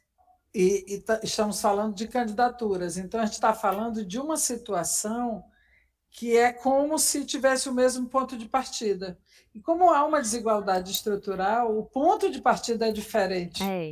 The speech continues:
Speaker 2: exato.
Speaker 1: Então, não, não se trata de, tipo, as mulheres são menos ou mais competitivas, mas as condições sociais em que as mulheres vivem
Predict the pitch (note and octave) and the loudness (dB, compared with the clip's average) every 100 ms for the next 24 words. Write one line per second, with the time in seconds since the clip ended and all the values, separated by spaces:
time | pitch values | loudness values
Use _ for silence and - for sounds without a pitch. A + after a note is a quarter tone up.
0 | D3+ E3+ F3+ D#3+ G#4+ - B3 C4 D4 D4 | -8 -8 -8 -8 -10 -4 0 2 0 0
1 | D4 C#4 A#3+ B3+ B3+ C#4+ - C4 C#4+ D4 | -2 -4 -2 0 0 -2 2 4 4 4
2 | D4 B3 G#3 F3 A3+ A#3+ G#3+ - F3 F3 | 4 4 -2 -2 -2 -4 -8 -14 -20 -20
3 | _ _ _ _ - A3 G#3+ G3+ G#3+ A3 | _ _ _ _ -4 -2 0 0 2 4
4 | A3+ A#3+ - B3 A3+ A#3 C4+ C4+ B3+ A#3+ | 4 4 0 0 0 0 0 2 2 2
5 | A3 G#3 G3+ A3+ G3+ G#3+ F#3+ G#3 - F#3+ | 2 0 0 -4 0 0 0 -4 -2 -2
6 | D#3 D#3+ D#3+ - _ - _ _ F#3+ G3 | -2 -6 -8 -10 _ -20 _ _ 2 4
7 | G#3 G3+ - A3+ - - B3 D#4+ F#4+ - | 4 2 0 0 0 0 0 0 0 0
8 | E4 - A3+ G#3 G3+ G#3 F#3+ F#3 F3 F3+ | 0 0 0 0 -4 -8 -6 -6 -6 -8
9 | F3 E3+ E3+ E3 D3+ D3 G#3+ D4 B3 G3+ | -6 -4 -6 -10 -12 -8 -6 -4 -6 -10